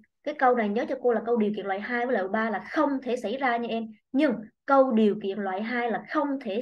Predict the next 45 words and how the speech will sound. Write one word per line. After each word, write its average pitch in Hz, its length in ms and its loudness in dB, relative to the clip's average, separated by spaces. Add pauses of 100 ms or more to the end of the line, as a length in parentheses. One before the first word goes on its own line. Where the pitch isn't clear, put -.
xảy 196 160 -4
ra 247 220 -2
ở 220 200 -2
hiện 196 360 -4
tại 185 380 -4
hoặc 180 140 -6
là 185 160 -6
tương 240 180 4
lai. 226 240 0 (1400)
Thường 220 180 6
là 202 100 2
không 240 240 0
thể 240 100 0
xảy 240 120 -2
ra 240 100 4
ở 240 60 2
hiện 226 220 -2
tại 170 180 0
hơn, 220 220 0
tương 226 140 4
lai 220 180 2
hiếm 277 200 -6
hơn 254 220 -2
nha 226 80 0
em. 220 280 -4 (720)
Và 214 220 6
trong 254 120 4
trường 226 120 4
hợp 208 120 2 (100)
to 262 60 0
be 254 220 2
thì 220 100 2
em 233 300 4
chỉ 262 100 0
dùng 233 160 0
were 254 400 8
thôi. 247 180 0 (400)
Ngày 233 240 2
nay 254 260 0
thì 233 60 -2
họ 214 140 -4
cũng 269 100 -10
thoáng 339 280 -2
hơn 277 160 0
rồi, 220 200 4